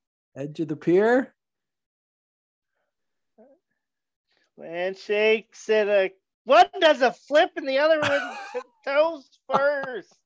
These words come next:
Speaker 1: <laughs> Nice. That was awesome. In they go. Yeah, one did a full <laughs> somersault in the air, the deputy.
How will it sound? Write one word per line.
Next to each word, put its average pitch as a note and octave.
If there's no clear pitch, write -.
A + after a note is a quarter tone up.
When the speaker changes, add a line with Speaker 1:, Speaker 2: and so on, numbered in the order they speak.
Speaker 1:
<laughs> C#4
Nice. A#3+
That A#3+
was B3
awesome. A3+
In B3
they A#3
go. G3
Yeah, A3+
one G#3+
did A3+
a G3+
full B3
<laughs> -
somersault A3
in -
the A3
air, G#3+
the E3+
deputy. G3+